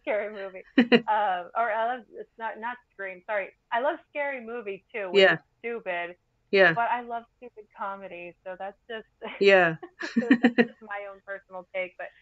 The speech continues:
Speaker 1: I, I like Scream, though. I
Speaker 2: Yeah.
Speaker 1: watched, there's three of them, weren't there? I think I watched
Speaker 2: Four.
Speaker 1: all three.
Speaker 2: Yeah, there was four, and there's a fifth
Speaker 1: There's
Speaker 2: one.
Speaker 1: four?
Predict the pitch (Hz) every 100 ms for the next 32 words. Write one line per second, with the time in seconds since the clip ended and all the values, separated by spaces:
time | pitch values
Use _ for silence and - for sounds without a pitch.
0 | _ _ _ 226 233 226 240 262 359 _
1 | _ 185 220 196 175 175 190 - _ _
2 | _ 196 180 180 214 - _ _ _ 202
3 | 196 - 311 339 190 165 156 165 196 233
4 | 277 262 190 240 214 180 196 233 220 202
5 | - 196 202 202 202 220 214 208 190 196
6 | 190 180 196 190 190 180 175 202 226